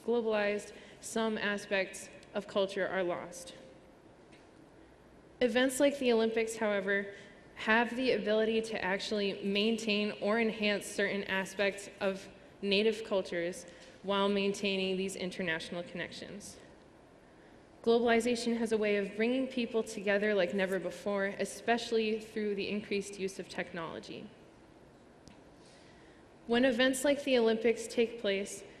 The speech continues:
this interconnectedness can actually showcase certain international issues that aren't brought to light otherwise,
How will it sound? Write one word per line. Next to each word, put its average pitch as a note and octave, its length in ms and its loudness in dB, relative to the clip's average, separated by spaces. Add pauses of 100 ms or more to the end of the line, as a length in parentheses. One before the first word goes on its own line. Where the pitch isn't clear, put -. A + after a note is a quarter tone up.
(240)
this A#3+ 180 4
interconnectedness A3+ 1040 0
can A3 120 -2
actually A3 440 0
showcase G#3 640 0 (220)
certain A#3 500 -2
international G#3+ 800 -2
issues G#3+ 400 -2
that G3+ 320 2
aren't G#3 260 0
brought G#3 260 2
to G3+ 140 -2
light F3+ 240 2
otherwise, E3+ 580 0